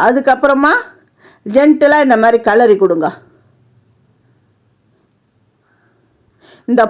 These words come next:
பால்ல வெந்து அந்த கொழுக்கட்டைலாம் மேல வந்து நிக்-, எழும்பி நிக்கும். இந்த பாருங்க, இப்போ எடுத்து காட்டுறேன், உடையவே இல்லை பாருங்க. போட்டு ஒரு நிமிஷம் ரெஸ்ட் விட்டுட்டு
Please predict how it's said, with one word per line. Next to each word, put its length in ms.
பால்ல 360
வெந்து 300
அந்த 120
கொழுக்கட்டைலாம் 720
மேல 320
வந்து 180
நிக்-, 200
எழும்பி 340
நிக்கும். 300
இந்த 180
பாருங்க, 260
இப்போ 180
எடுத்து 300
காட்டுறேன், 400
உடையவே 480
இல்லை 140
பாருங்க. 260
போட்டு 260
ஒரு 140
நிமிஷம் 340
ரெஸ்ட் 300
விட்டுட்டு 320